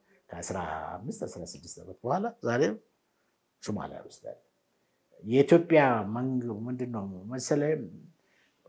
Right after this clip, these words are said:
ሶማሊያ የተፈጠረበት መንገድና ከና ልጅ ኢያሱ ዘመን ጀምሮ ከምን ጀምሮ ብዙ የቆየ የኢትዮጵያ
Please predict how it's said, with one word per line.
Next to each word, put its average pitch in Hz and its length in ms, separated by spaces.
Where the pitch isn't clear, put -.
ሶማሊያ 156 420
የተፈጠረበት 139 840
መንገድና 127 520
ከና 127 220
ልጅ 131 200
ኢያሱ 135 420
ዘመን 110 340
ጀምሮ 113 320
ከምን 113 320
ጀምሮ 123 300
ብዙ 117 220
የቆየ 135 420
የኢትዮጵያ 120 520